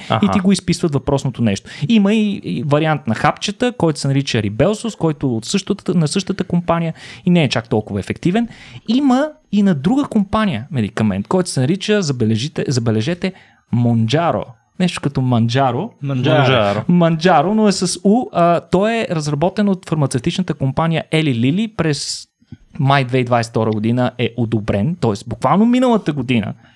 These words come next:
Speaker 2: преди по-малко от една година е одобрен, а, за приложение при диабет тип две, но не и за намаляване на теглото. Обаче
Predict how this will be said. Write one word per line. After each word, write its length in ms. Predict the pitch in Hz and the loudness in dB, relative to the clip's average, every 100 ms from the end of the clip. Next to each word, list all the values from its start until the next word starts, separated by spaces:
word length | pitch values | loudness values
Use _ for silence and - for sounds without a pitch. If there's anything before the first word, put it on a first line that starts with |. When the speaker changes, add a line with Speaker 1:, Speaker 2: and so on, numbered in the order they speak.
| _ | _
Speaker 2:
преди 200 | 127 151 | -2 -2
по-малко 540 | 175 - 185 185 175 160 | -2 0 2 2 0 -2
от 100 | 147 | -2
една 180 | 147 | 0
година 460 | 135 131 131 123 131 | 0 -4 -4 -2 0
е 40 | |
одобрен, 520 | 113 107 101 131 196 214 - - - - | 0 0 0 0 0 -4 -10 -20 -20 -4
а, 220 | 151 147 | 0 0
за 460 | 120 131 165 180 180 175 | 0 2 4 4 2 0
приложение 440 | 151 127 160 175 | -2 0 -2 -2
при 160 | 165 135 | -2 -2
диабет 420 | 123 120 151 - | -2 0 -2 -2
тип 180 | 151 120 | -6 -6
две, 280 | 120 135 185 | -2 0 0
но 260 | 160 151 143 | 2 2 4
не 460 | 139 165 170 185 175 | 4 4 2 -2 -6
и 240 | 156 165 | -4 -4
за 200 | 147 147 | -2 0
намаляване 520 | 143 131 143 143 147 | 2 2 4 4 2
на 100 | 131 | -2
теглото. 500 | 113 117 117 113 - - - - - - | -2 0 0 0 -6 -14 -18 -20 -10 -4
Обаче 480 | 113 151 - 196 | 0 0 0 -4